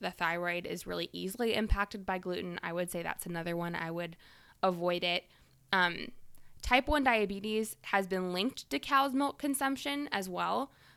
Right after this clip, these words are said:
Um, I think it's probably more related to the processing of the cow's milk that's been done. I think if you were eating it more in its whole food form, I don't think it would be s-, quite so much of a trigger. Um, but I also recommend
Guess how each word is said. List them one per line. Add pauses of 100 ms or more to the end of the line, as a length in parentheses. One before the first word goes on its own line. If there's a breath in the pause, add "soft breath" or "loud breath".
(160 soft breath)
Um, (380)
I
think
it's
probably
more
related
to
the
processing
of
the
cow's
milk
that's
been
done. (320 soft breath)
I
think
if
you
were
eating
it
more
in
its
whole
food
form,
I
don't
think
it
would
be
s-,
quite
so
much
of
a
trigger. (520 soft breath)
Um, (100)
but
I
also
recommend